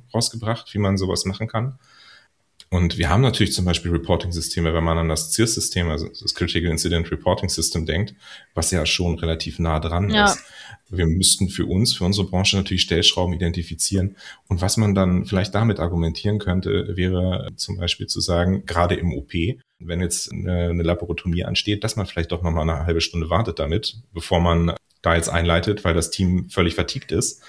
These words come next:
Speaker 1: und sagt, „Gut, das ist zwar dringend notwendig, dass das gemacht wird, die halbe Stunde ist aber vertretbar“,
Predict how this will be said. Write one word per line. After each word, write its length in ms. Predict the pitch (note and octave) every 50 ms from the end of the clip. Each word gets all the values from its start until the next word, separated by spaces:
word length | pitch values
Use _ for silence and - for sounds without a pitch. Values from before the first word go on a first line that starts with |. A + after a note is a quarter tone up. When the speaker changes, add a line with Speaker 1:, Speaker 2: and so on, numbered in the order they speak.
| - - - -
Speaker 1:
und 140 | F2+ E2+
sagt, 300 | D#2+ - F2+ F2+ - -
„Gut, 380 | - G#2+ G#2 - - - - -
das 140 | E2+ - -
ist 160 | - - -
zwar 140 | - F#2 F2
dringend 240 | F#2 F#2 F#2 E2+ E2
notwendig, 280 | F#2 G2+ - A#2+ A2+
dass 160 | - G#2+ -
das 160 | - G2 - -
gemacht 260 | F#2+ G2 G2+ G2 -
wird, 120 | F#2+ -
die 100 | - F2
halbe 140 | F#2 F2+ F2
Stunde 280 | - - - G#2+ G2+ G2+
ist 120 | - -
aber 120 | F#2 E2+
vertretbar“, 640 | E2+ - - - - A#2 - - - D#2+ E2+ - -